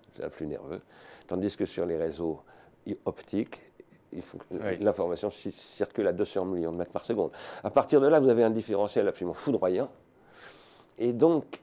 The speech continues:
Speaker 1: euh, vous avez un problème de retard structurel. Voilà. Demain, il faut créer un New Deal,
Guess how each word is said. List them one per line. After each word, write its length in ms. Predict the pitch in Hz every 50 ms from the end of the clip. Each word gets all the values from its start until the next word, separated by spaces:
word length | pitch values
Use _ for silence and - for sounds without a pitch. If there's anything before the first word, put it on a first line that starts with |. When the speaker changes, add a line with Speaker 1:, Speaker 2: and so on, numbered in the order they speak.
| -
Speaker 1:
euh, 120 | - 107 104
vous 240 | 95 98 113 113 110
avez 220 | 113 120 139 131
un 80 | 107 87
problème 460 | - - - 98 101 127 127 110 95
de 60 | 98
retard 380 | 92 - 120 123 - 127 - -
structurel. 760 | - - 117 - - 113 113 101 92 87 80 73 73 76 - - -
Voilà. 160 | - - - - _ _ _ -
Demain, 500 | 92 90 107 131 127 127 131 139 151 160 -
il 120 | 120 104
faut 180 | - - 113 101
créer 300 | - - - 107 110 117
un 120 | 101 92
New 280 | 95 98 107 127 143 131
Deal, 320 | 92 101 90 78 73 -